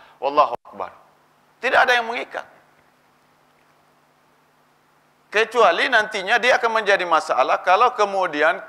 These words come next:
dari percobaan kita, eksperimen kita, mungkin di antara kita, saya ingin agar setiap pagi itu paling kurang dalam berzikir, "Subhanallah, walhamdulillah, la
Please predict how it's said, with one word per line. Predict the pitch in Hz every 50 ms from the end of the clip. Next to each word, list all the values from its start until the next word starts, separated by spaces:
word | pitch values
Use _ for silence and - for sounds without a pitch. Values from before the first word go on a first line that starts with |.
| - - _ _ -
dari | - 175 190 214 254 262 233
percobaan | - - - 226 220 220 - 220 202 190 190 180 185 190 185 180
kita, | - 202 180 - 165 160 147 139
eksperimen | 165 - - - 175 165 170 170 165 156 147
kita, | - 139 123 - 110 117 127 143 - - - - - _ _ _ _ _ _ _ _ _ _ _
mungkin | 147 175 - 294 277
di | 233 220
antara | 196 190 196 190 175 175 156
kita, | - 160 170 - 226 226 233 233 214 - -
saya | - - 180 175 185 208 208 - - 180
ingin | 180 190 208 220 226 220 220 - - - _ _ _ _ _ - _ - - - _ _
agar | - 147 160 175 196 220 220
setiap | - 226 208 - - 240 233 - -
pagi | - 233 240 233 202 214 240 226
itu | 226 - 240
paling | - 254 254 247 247 233
kurang | 208 - 226 214 226 247 247 233
dalam | 185 180 185 185 185 185 180 170
berzikir, | 185 170 165 165 175 180 _ - 208 190
"Subhanallah, | - 170 165 160 160 160 165 165 160 160 165 165 165 156
walhamdulillah, | 143 - 147 147 143 143 143 143 143 143
la | 143 139